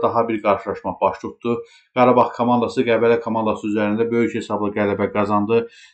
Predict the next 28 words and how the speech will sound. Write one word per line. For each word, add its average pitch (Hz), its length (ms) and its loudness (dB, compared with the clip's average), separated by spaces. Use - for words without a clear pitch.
Qırx 139 240 2
üçüncü 131 280 2
dəqiqədə 120 440 4
Elvin 117 280 2
Cəfərquliyev 110 640 0
hesabı 101 480 -2
açdı. 120 320 -4
Yetmiş 117 440 0
beşinci 110 400 -4
dəqiqədə 107 400 0
Abdullah 107 360 0
Zubir 107 320 0
hesab 117 320 -4
fərqini 104 400 -2
ikiyə 117 320 0
çatdırdı. 110 540 0
Ramil 113 360 4
Şeydayev 117 480 2
isə 123 300 2
səksən 107 480 -2
dördüncü 104 400 0
dəqiqədə, 110 400 2
ə, 110 140 -2
son 139 360 2
nöqtəni 110 560 2
qoydu 127 480 4
və 120 140 6
beləliklə, 117 640 4